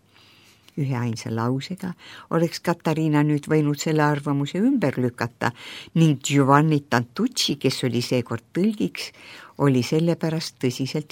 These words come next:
hirmul. Aga seekord ei kasutanud Katariina kõige otsesemat teed, vaid jutustas kogu loo, kuidas ta oli kaasa tõmmatud Firenze saatuse otsustamisse. Ja kui ta seda oli jutustanud,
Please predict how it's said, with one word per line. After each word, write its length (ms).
hirmul. 420
Aga 220
seekord 640
ei 180
kasutanud 720
Katariina 640
kõige 280
otsesemat 600
teed, 360
vaid 280
jutustas 760
kogu 360
loo, 480
kuidas 420
ta 160
oli 140
kaasa 420
tõmmatud 640
Firenze 560
saatuse 600
otsustamisse. 1040
Ja 140
kui 120
ta 120
seda 320
oli 240
jutustanud, 760